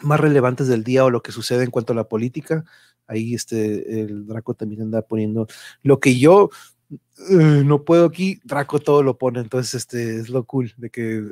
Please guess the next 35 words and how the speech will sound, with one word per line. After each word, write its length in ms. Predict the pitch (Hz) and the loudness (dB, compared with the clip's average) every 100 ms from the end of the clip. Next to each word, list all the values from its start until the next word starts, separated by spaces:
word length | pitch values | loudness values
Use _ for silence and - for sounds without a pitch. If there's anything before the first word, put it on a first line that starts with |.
| 120 | -14
así 180 | 117 131 | -12 -8
podemos 320 | - 165 170 | 0 2 2
hacer, 160 | 139 160 | 0 -4
eso 220 | 180 - | -4 -6
es 120 | 180 | -2
a 40 | |
lo 140 | 233 233 | -2 0
que 80 | 196 | 0
me 80 | |
refiero, 400 | 175 170 233 208 151 | 0 0 0 0 0
de 140 | 143 | -4
que 160 | 135 117 _ _ _ | -4 -10 _ _ _
Draco 380 | - 143 143 - | -10 -4 -2 0
maneja 360 | 160 151 151 165 | 0 0 -2 -2
este 240 | 156 - | -2 0
lado 400 | 160 165 175 180 | 2 4 6 6
y 60 | 165 | 4
yo 120 | 147 | 0
manejo 400 | 143 147 139 151 | -2 -4 0 2
esto, 420 | 160 156 - 170 | 2 0 -2 2
y 60 | 156 | 2
de 60 | |
repente 340 | 139 - 135 147 | 0 -4 -6 -6
podemos 320 | 160 165 165 | -4 -2 -4
hacer 120 | 165 | -6
como 220 | - 175 | -8 -8
que, 160 | 156 139 | -4 -4
órale, 400 | 135 302 226 160 _ _ _ _ | -4 -6 -8 -10 _ _ _ _
podemos 220 | 156 165 | -8 -8
hacer 100 | 165 | -4
un 80 | 170 | -6
equipillo 480 | 165 131 151 175 196 | -6 -8 -4 0 2
ahí 80 | |
entre 200 | 185 175 | 2 -2
todos. 420 | 170 196 202 160 | -4 0 0 -2